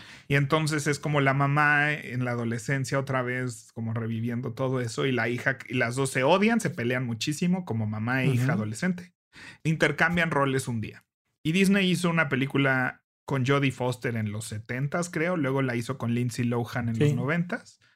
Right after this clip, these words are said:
Speaker 1: Y hay un musical que se acaba de escribir por parte de Disney, que está muy malito. Creo que está en Disney Plus, pero está muy ma-, la música es increíble, preciosa. Hay una actriz que hace a la, pues, a la adulta, digamos, la mamá,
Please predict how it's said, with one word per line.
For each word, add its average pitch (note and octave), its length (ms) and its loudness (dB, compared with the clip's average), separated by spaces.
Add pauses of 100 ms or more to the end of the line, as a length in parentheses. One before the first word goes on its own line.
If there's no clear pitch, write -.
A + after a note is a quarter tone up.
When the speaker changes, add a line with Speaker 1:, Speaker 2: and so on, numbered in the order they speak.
(480)
Speaker 1:
Y E3+ 320 4
hay E3 200 4
un D#3+ 100 4
musical C#3+ 540 0
que C3 120 -6
se C3+ 80 -4
acaba A#2+ 260 -2
de A#2 40 -4
escribir A#2+ 380 -4
por B2 180 -6
parte A#2+ 300 -4
de C3 100 0
Disney, D3+ 480 -4 (1040)
que A#2+ 180 0
está A2+ 300 -2
muy C#3+ 140 2
malito. A#2+ 440 -2
Creo F3 140 -2
que F3+ 60 -6
está - 120 -2
en E3+ 60 2
Disney C#3 260 -2
Plus, A#2 280 -8
pero A#2 200 -10
está E3+ 380 -2
muy F3+ 200 2
ma-, F3 260 4
la D3 100 4
música F3 360 2
es - 180 -4
increíble, C3+ 500 0
preciosa. E3 720 -4 (340)
Hay D3+ 140 2
una D#3 140 2
actriz C#3+ 480 0
que D3 120 2
hace C3 240 2
a C#3+ 80 4
la, A#2+ 480 2 (760)
pues, C3+ 120 2
a C3+ 60 4
la B2+ 120 6
adulta, F3 460 6
digamos, B2 300 -2
la B2+ 120 2
mamá, C#3+ 520 0